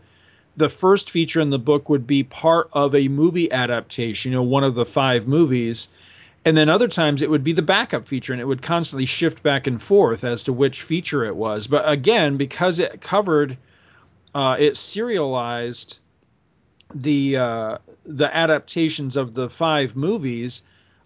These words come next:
I just naturally assumed that it came out, like, concurrently with the movies as they were released, and clearly it did not. I mean, the, the movies were well over and done with by the time the comic even kicked off, so that just seems really odd to me.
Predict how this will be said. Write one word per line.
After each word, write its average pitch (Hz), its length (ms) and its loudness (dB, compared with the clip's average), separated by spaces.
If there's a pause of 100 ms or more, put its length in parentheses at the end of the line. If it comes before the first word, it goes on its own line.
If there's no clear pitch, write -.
(100)
I 180 120 2
just 202 240 -4
naturally 160 540 -2
assumed 170 640 -4
that 147 360 0
it 147 220 0
came 160 340 -4
out, 170 400 0
like, 139 240 -4
concurrently 147 760 -2
with 135 340 0
the 139 120 0
movies 135 460 0
as 135 240 0
they 131 120 -2
were 123 200 -2
released, 127 640 0
and 120 420 -4
clearly 185 460 2
it 117 140 0
did 120 200 -2
not. 151 400 2
I 135 60 0
mean, 135 240 0
the, 131 220 0
the 131 100 0
movies 147 480 2
were 123 140 0
well 135 260 4
over 135 280 4
and 135 180 0
done 170 240 2
with 123 260 -2
by 123 160 0
the 123 80 -4
time 143 300 -4
the 135 80 -6
comic 196 420 -6
even 147 240 -2
kicked - 320 -8
off, 262 240 0
so - 140 -6
that 185 180 2
just - 220 -6
seems 147 260 -4
really 147 320 0
odd 127 400 -2
to 123 140 -6
me. 92 300 -12